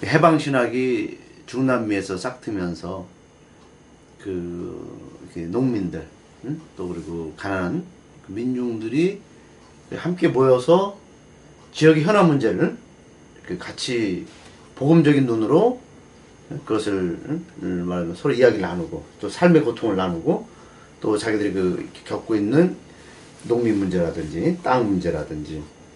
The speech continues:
그런 것들을 다 같이 나누면서 이제 그 함께 연대하면서 자기들이 운명을 해결해 나가요.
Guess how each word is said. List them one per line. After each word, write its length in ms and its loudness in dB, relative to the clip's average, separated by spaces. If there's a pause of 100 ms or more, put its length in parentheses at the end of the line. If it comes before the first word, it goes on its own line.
(580)
그런 160 2
것들을 460 0 (520)
다 220 -8
같이 220 -2
나누면서 760 6 (760)
이제 480 0 (120)
그 460 -4
함께 520 -2
연대하면서 800 2 (840)
자기들이 360 0
운명을 560 2
해결해 300 2
나가요. 400 -6